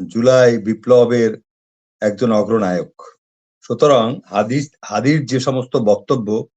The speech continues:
হাদির যে, যে স্ট্যান্ড, হাদির যে সমস্ত বিবৃতি এবং বিভিন্ন সময়, আহ, বিভিন্ন, আহ, সেমিনারে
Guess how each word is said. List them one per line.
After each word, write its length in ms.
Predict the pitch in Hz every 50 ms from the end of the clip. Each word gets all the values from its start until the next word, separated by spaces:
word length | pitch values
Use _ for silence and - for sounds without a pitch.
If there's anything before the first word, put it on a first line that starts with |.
| _ _ _ _ _ _ _ _ _
হাদির 500 | _ 87 92 104 110 107 113 139 135 120
যে, 140 | 107 120 117 - - - _ -
যে 200 | 101 113 123 117
স্ট্যান্ড, 640 | 110 - - - 156 143 135 120 104 95 92 90 92 - -
হাদির 320 | 98 95 98 127 127 110
যে 180 | 98 113 117 104
সমস্ত 520 | - - 120 123 127 120 - _ _ 147
বিবৃতি 800 | 135 117 104 113 113 104 104 110 131 123 - 120 110 98 101 127 - _ _ _ _ _ _ _ _ _ _ -
এবং 360 | 101 110 113 110 110 104 95
বিভিন্ন 380 | 87 113 117 123 127 135 135 127
সময়, 460 | - - 131 120 120 120 117 113 113 - - _ _ _ _ _ _ _ _ _ -
আহ, 600 | 101 98 98 101 101 98 101 98 98 95 95 92
বিভিন্ন, 760 | 95 117 120 117 131 135 135 131 127 127 123 120 113 110 104 - - -
আহ, 360 | 95 90 90 90 90 87 85
সেমিনারে 720 | - - 117 117 120 120 120 120 113 110 107 104 101 101